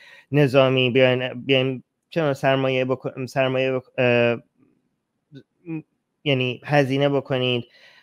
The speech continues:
اه، سعی کنید مثلاً مردم یک کشور رو تغییر بدین به وسیلهٔ کار نظامیتون و هزینه هایی که دارید می‌کنید. اینا بعد، ما دیدیم که بعد از بیست سال تو افغانستان چی شد.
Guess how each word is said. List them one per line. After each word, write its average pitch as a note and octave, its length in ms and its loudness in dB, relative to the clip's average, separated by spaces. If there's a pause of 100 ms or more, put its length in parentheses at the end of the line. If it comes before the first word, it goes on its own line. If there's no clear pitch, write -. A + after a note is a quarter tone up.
(160)
اه، B2+ 140 6
سعی D3 280 4
کنید C#3 320 -2
مثلاً C3+ 420 0
مردم C3+ 480 0
یک C3 140 -4
کشور C3 240 -4
رو B2 60 -4
تغییر B2+ 440 -2
بدین B2+ 420 -4
به B2+ 180 2
وسیلهٔ B2 680 0 (340)
کار C#3+ 180 6 (100)
نظامیتون B2+ 720 0
و B2 40 2
هزینه A#2+ 340 0
هایی B2 200 0
که B2 120 -8
دارید B2 220 0
می‌کنید. B2 580 -4 (360)
اینا G#3+ 580 2 (520)
بعد، E3+ 460 4
ما E3+ 120 2
دیدیم E3 260 0
که C#3 100 -12
بعد C#3+ 180 2
از C#3 160 -4
بیست D#3 220 -4
سال F3+ 100 2
تو E3 120 -4
افغانستان D3 520 -2
چی D3+ 160 -6
شد. - 220 -14